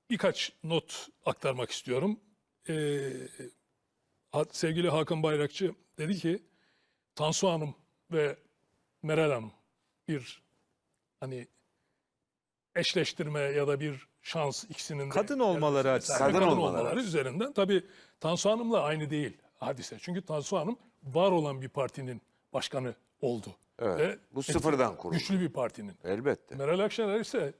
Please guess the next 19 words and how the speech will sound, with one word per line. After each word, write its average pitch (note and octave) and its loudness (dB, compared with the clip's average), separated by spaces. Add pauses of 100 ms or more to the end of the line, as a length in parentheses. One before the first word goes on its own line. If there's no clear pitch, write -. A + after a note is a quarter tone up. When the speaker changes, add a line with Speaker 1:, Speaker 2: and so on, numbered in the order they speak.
(120)
Speaker 1:
sıfırdan G#3 2
kurduğu D#3 -2
bir D3 -8
partiyi D3 -4
Speaker 3:
Evet, A2 0
Speaker 1:
parlamentoya D3+ 0
Speaker 3:
söyledi, A#2 2
Speaker 1:
taşıdı, C3+ -2
Speaker 3:
söyledi. D#2+ -6
Speaker 1:
şey E3 2
yaptı. - -6 (420)
Bunu G3+ 4
bir G3+ 0
kere G3 4
hatırlattıktan F#3+ 2
sonra, G3 4 (960)
şimdi, C4 0 (460)
e, F3 2 (1080)
ş-, - -8